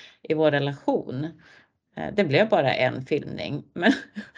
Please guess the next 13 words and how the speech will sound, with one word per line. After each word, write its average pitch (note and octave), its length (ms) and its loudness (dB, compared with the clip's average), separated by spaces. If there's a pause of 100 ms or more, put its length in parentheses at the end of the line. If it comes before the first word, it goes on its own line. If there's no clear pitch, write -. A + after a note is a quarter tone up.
(300)
men, G3 440 4
eh, F#3 640 4
eh, F3 500 -8
sen G#3 180 -2
lugnade E3+ 360 0
det E3 100 0
väl F3 240 -2
ner G3 300 2
sig D#3 340 -2
lite D3 260 -4
grann. C#3 640 -4
Men, F3 360 0
eh, E3+ 200 2